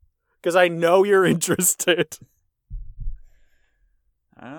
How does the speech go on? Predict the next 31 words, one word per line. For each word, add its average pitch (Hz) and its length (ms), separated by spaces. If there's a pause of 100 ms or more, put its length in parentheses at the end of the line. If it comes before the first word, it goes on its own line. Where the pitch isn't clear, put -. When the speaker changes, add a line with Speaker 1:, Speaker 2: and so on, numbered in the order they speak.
Speaker 2:
know. 147 60
It 113 80
seems 123 220
like 123 140
he 127 80
has 127 160
his 127 140
hands 135 260
full 143 240
between 117 380
his 107 120
young 117 320
daughter 123 360
and 117 80
his 110 160
three 131 220
motorcycles. 110 960 (280)
Speaker 1:
We 147 840
need 240 400
to 151 160
chill 220 500
out 220 200
on 160 160
doxing 196 640
this 175 180
real 185 460
man 208 460
that 131 220
we 170 180
don't 160 380
know, 214 300